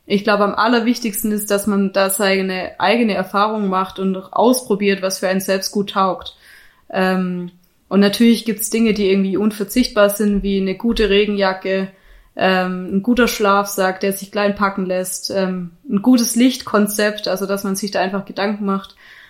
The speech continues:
Ähm, aber ich glaub so, da gibt's sehr viele Vorlieben, was für jemand wichtig ist, was für mich nicht wichtig ist oder so. Ähm, mein Anspruch ist halt, dass ich immer so, ja, minimalistisch wie möglich unterwegs bin.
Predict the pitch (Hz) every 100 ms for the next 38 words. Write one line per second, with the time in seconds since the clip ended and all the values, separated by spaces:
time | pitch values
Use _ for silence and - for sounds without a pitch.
0 | _ - 190 190 185 185 180 - _ _
1 | 196 202 208 208 214 208 214 202 196 202
2 | 226 - 226 226 240 214 208 220 233 233
3 | 208 208 196 190 175 - 196 202 - -
4 | 202 196 202 190 190 214 - 208 202 196
5 | 196 196 196 196 208 208 208 202 196 180
6 | 185 175 180 175 175 180 _ _ _ _
7 | _ _ _ - 190 185 180 180 - 208
8 | 214 208 240 - 262 240 233 220 214 -
9 | 214 214 214 - - 220 220 220 214 208
10 | 196 196 - _ _ _ _ - 196 202
11 | 220 233 226 220 240 - 240 - 220 220
12 | 254 269 262 247 247 247 262 254 - 262
13 | 262 254